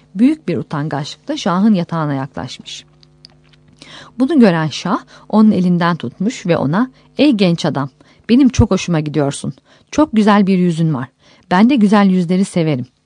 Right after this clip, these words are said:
Eğil de ayaklarımı ovuştur." demiş. Alişar da eğilmiş, yenlerini kaldırarak Şah'ın ayaklarını ovuşturmaya başlamış. Bir zaman geçince Şah ona, "Şimdi bacaklarımı ve kalçalarımı ovuştur." demiş.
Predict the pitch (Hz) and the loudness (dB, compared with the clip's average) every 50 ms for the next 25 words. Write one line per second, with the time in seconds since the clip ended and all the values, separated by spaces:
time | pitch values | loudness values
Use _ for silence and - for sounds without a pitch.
0 | _ - - - _ _ _ _ 175 170 220 285 381 - 381 349 302 320 208 - | _ -20 -20 -20 _ _ _ _ 2 4 4 4 4 2 2 4 4 4 4 2
1 | _ - 196 190 185 170 151 143 135 131 - - - 139 127 - - - - - | _ 0 0 0 0 0 0 -2 -4 -6 -8 -8 -8 -8 -8 -8 -10 -14 -12 -14
2 | - - - _ _ _ _ _ _ _ _ _ _ _ - - - - - - | -16 -16 -18 _ _ _ _ _ _ _ _ _ _ _ -20 -20 -20 -20 -20 -18
3 | - - 226 285 311 302 - - 359 339 240 - - - 170 160 151 156 180 233 | -4 0 2 2 2 0 -2 -4 -4 -2 -2 -2 -2 -2 -2 -2 -2 0 -2 -2
4 | 349 - - - - _ _ _ _ 220 233 240 233 233 247 247 247 262 262 254 | -2 -4 -8 -10 -12 _ _ _ _ 2 4 6 8 8 8 6 6 4 4 2
5 | - 180 147 151 143 135 139 180 247 285 - - - 226 214 208 240 277 247 202 | 0 -2 -2 -2 -4 -4 -2 -2 -2 -2 -2 -2 0 2 2 2 2 2 2 2
6 | 180 180 - - 170 175 190 240 233 190 185 - - - 170 160 160 143 139 131 | 0 -2 -2 -4 -2 0 2 4 4 4 2 -2 -4 -6 -4 -4 -2 -2 -4 -4
7 | 120 - 139 - - - - - - - - - _ _ _ _ _ _ _ _ | -6 -8 -10 -10 -10 -10 -10 -10 -12 -16 -16 -18 _ _ _ _ _ _ _ _
8 | _ _ _ - _ _ - - - - - _ 285 349 415 403 330 262 214 196 | _ _ _ -20 _ _ -20 -20 -20 -20 -8 _ -2 0 2 4 6 6 6 6
9 | 190 185 175 175 - - 202 180 175 214 226 - - 202 180 175 151 131 135 151 | 4 2 0 -2 -2 -2 -2 0 0 0 -2 0 -2 -2 -2 -2 -2 -2 -2 0
10 | 196 285 311 - - _ _ - - 247 254 226 214 165 170 175 - 165 170 - | 0 -2 -2 -4 -12 _ _ -2 2 4 4 4 4 4 2 2 0 -2 -4 -4
11 | 165 170 151 170 214 285 339 302 269 - 233 214 208 - - 208 185 185 185 180 | -4 -4 0 0 0 0 2 0 0 2 2 2 2 2 2 0 2 2 2 0
12 | 170 151 135 135 - - - - 131 120 131 120 - - - - - _ | 0 0 -2 -4 -6 -10 -10 -10 -8 -6 -6 -8 -10 -12 -16 -18 -20 _